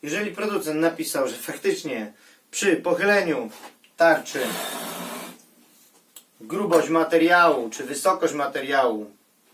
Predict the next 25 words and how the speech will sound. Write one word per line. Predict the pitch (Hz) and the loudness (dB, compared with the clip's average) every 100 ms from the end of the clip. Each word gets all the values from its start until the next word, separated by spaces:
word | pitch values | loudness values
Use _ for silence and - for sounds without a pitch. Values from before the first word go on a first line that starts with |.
| _ | _
który | 160 156 | -2 -2
chcemy | 160 160 151 | 0 0 0
przeciąć, | 185 - 147 | -2 -2 -4
jest | 127 123 | -4 -6
to | - 117 110 | -2 -2 -4
trzydzieści | - 135 147 165 | -10 -8 -4 -2
osiem | 208 214 196 | -2 -2 -4
milimetrów, | 170 143 135 117 117 127 - _ _ _ _ _ | -2 -2 -4 -6 -8 -16 -18 _ _ _ _ _
to | - | -16
te | 220 226 | -2 -2
trzydzieści | 208 180 - 147 | -2 -8 0 0
osiem | 147 160 143 | 2 -2 -2
milimetrów | 135 123 123 120 120 | -6 -4 -4 -6 -6
nam | 139 143 | -4 -4
przetnie. | - 175 170 123 | 0 0 0 -6
No | 135 | -6
niestety | 165 165 151 - 131 | -6 -6 -10 -10 -10
blatu | 139 151 151 143 143 - _ _ - _ - _ _ | 2 2 2 -6 -8 -20 _ _ -20 _ -20 _ _
czterdziestomilimetrowego | - 240 233 170 190 185 170 160 120 117 127 131 123 123 120 _ - - _ _ _ _ _ | 2 6 6 6 0 2 2 8 8 8 0 0 2 2 0 _ -20 -20 _ _ _ _ _
nie | - - | -10 -6
przecięło, | 196 160 156 156 147 | -4 -2 0 0 2
bo | 123 127 - _ | -2 -4 -8 _
zostało | 113 165 - 120 120 | -6 -6 -2 -4 -4
te | 117 | -8
dwa | 110 110 110 - | -10 -8 -8 -10